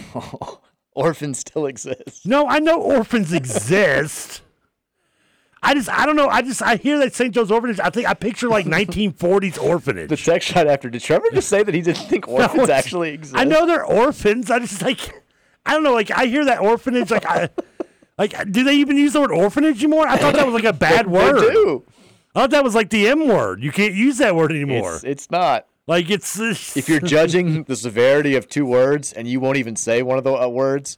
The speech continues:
Speaker 2: <laughs> I mean,
Speaker 1: that one's the worst word.
Speaker 2: I mean, I thought, yeah, I thought you couldn't use the O word anymore. It was, like, family, you know, withdrawn or something, or, you know, familyless. Like,
Speaker 1: No,
Speaker 2: you,
Speaker 1: there,
Speaker 2: you
Speaker 1: there are still orphanages out there.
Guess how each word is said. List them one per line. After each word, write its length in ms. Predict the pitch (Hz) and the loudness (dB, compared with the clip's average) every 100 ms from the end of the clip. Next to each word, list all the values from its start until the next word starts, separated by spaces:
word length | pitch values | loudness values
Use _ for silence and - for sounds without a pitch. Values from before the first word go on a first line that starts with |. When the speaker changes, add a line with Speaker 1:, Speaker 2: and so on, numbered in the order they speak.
| _ | _
Speaker 2:
<laughs> 100 | _ | _
I 60 | 185 | -2
mean, 80 | |
Speaker 1:
that 240 | - 156 175 | 0 0 2
one's 280 | 175 156 131 | 0 0 0
the 120 | 147 | 2
worst 340 | 139 127 - | 2 0 -2
word. 260 | 120 104 - | -2 -2 -2
Speaker 2:
I 140 | - 254 | 0 2
mean, 100 | 254 | 2
I 80 | 254 | 2
thought, 280 | 285 262 214 | 2 2 2
yeah, 200 | 196 170 | 2 2
I 60 | |
thought 180 | 185 233 | 0 0
you 80 | 208 | 0
couldn't 220 | 220 214 | -2 0
use 140 | 214 | -2
the 140 | 175 165 | 0 2
O 140 | 185 | 4
word 200 | 220 156 | 2 0
anymore. 260 | 135 127 123 | -2 -2 -4
It 40 | |
was, 100 | 123 | -2
like, 220 | 131 117 _ _ _ _ _ | -4 -4 _ _ _ _ _
family, 760 | _ 175 180 190 190 185 180 139 - _ - 147 | _ 0 2 2 2 2 -2 -8 -20 _ -18 -4
you 100 | 151 | 0
know, 200 | 135 123 | 0 0
withdrawn 720 | 120 139 - 135 156 180 127 | -2 -2 0 0 4 2 0
or 100 | 107 | -4
something, 420 | 123 107 98 104 | -6 -6 -4 -4
or, 200 | 98 87 _ _ _ _ _ _ | -4 -6 _ _ _ _ _ _
you 140 | 127 | -6
know, 300 | 110 107 113 107 | -4 -4 -6 -6
familyless. 840 | 151 175 156 107 80 76 - - - | -4 0 -2 -2 -8 -10 -12 -14 -14
Like, 140 | 95 101 | -10 -8
Speaker 1:
No, 120 | 120 | -8
Speaker 2:
you, 100 | 117 | -8
Speaker 1:
there, 180 | 101 117 | -10 -8
Speaker 2:
you 80 | |
Speaker 1:
there 120 | 113 120 | -4 -4
are 40 | |
still 200 | - 135 | -2 -2
orphanages 560 | 117 110 95 90 - 80 | -2 -4 -8 -14 -16 -16
out 180 | 73 - | -16 -16
there. 200 | - | -20